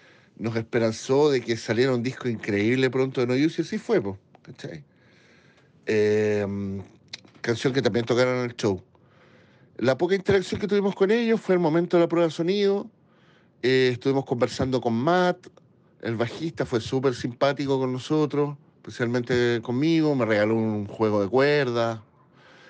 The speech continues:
eh, para bajo. Y luego ya a la hora del show, en camarines, claro, ahí conversamos un poco con, con ellos,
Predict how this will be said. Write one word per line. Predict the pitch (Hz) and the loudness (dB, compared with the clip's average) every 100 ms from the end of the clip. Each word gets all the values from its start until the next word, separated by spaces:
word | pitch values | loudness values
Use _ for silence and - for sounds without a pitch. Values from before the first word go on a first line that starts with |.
| - _ | -20 _
eh, | - 95 95 95 92 90 87 82 - | -4 -2 0 -2 -2 -4 -6 -10 -4
para | 101 101 | 0 2
bajo. | 131 135 - 120 120 _ _ _ - - - - - | 2 0 -6 -8 -8 _ _ _ -20 -20 -20 -16 -4
Y | 117 | 0
luego | 151 170 | 2 2
ya | 156 160 | 2 2
a | 165 | 2
la | 151 | 2
hora | 151 160 | 2 0
del | 143 - | -2 -4
show, | 160 170 175 | -2 2 2
en | 139 | -2
camarines, | 117 123 123 147 165 165 160 - | -6 -6 -6 -4 -4 -4 -4 -4
claro, | 147 139 117 113 | 0 2 2 -2
ahí | 120 | -4
conversamos | 135 127 120 131 131 | -6 -8 -4 -4 -4
un | 127 | -6
poco | 123 131 131 127 | -6 -6 -4 -4
con, | 120 123 120 120 123 - _ - | -4 -4 -4 -8 -14 -20 _ -8
con | 113 139 | -4 0
ellos, | 147 139 147 | 0 0 -2